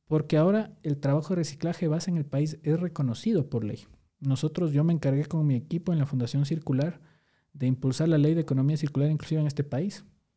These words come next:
y metimos el tema de legalizar el trabajo de los recicladores de base. Entonces ahora es un trabajo legal que esta gente gana la, la mitad de un básico por lo que hace, por ayudarnos a separar la basura que debíamos saber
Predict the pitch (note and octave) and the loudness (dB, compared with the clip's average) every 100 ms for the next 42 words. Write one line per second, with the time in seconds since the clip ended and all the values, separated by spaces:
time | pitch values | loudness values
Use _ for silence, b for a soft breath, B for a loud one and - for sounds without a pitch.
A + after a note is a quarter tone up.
0 | _ D3 C#3 C#3 F3+ F#3 D#3 C#3+ D#3 E3+ | _ 0 2 2 0 0 0 -2 -2 -2
1 | D3+ C3+ F3 G3 E3 - F#3+ E3+ - B2 | 0 0 2 2 2 0 0 0 -2 -6
2 | A#2 C3 B2 C#3 A2+ - A#2+ A#2+ A#2+ - | -6 -8 -10 -10 -10 -12 -10 -8 -8 -10
3 | - - - - B2 B2+ C#3 C#3 C#3 C3+ | -12 -14 -18 -8 -2 2 2 2 0 0
4 | C3 - B2+ A#2 C3+ D3+ - _ _ _ | -4 -2 -4 -2 -2 -4 -8 _ _ _
5 | _ _ _ _ - C#3 C#3+ C#3+ D3 D3+ | _ _ _ _ -6 -4 -2 0 0 0
6 | C#3 D3+ D3 C3 C3 B2+ B2+ D3 D#3 C3+ | 2 2 2 0 0 0 0 2 4 4
7 | C3+ - A#2 - A2 G#2+ - A2+ A#2 - | 2 -4 -6 -8 -8 -8 -8 -8 -10 -12
8 | - A#2+ A#2+ B2+ B2 B2+ C3+ D#3+ D#3+ C#3+ | -4 -4 -2 0 2 4 4 4 4 0
9 | - - - _ _ _ C3+ B2 A#2 A#2 | -4 -18 -20 _ _ _ -6 -2 -2 -4
10 | B2 b _ _ - C3 C3 C3+ D#3 C#3 | -6 b _ _ -4 -2 0 0 0 0
11 | - D3+ C#3+ A#2+ B2+ C#3+ C#3 A#2 A2+ F3+ | -2 -4 -2 -2 0 -2 -4 -6 -4 -6